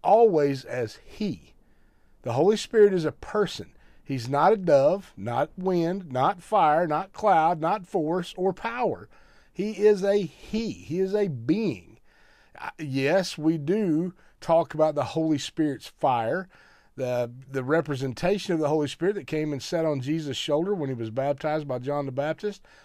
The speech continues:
was a dove, and we heard the voice of God saying, "Well done, my good," or, um,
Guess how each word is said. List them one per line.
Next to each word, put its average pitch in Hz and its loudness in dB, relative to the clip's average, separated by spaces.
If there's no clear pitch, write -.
was 131 0
a 143 4
dove, 131 2
and 139 -4
we 131 -2
heard 135 -2
the 135 -6
voice 139 -4
of 135 -4
God 143 0
saying, 131 -6
"Well 135 2
done, 131 -4
my 143 -6
good," 131 -6
or, 123 -6
um, 113 -4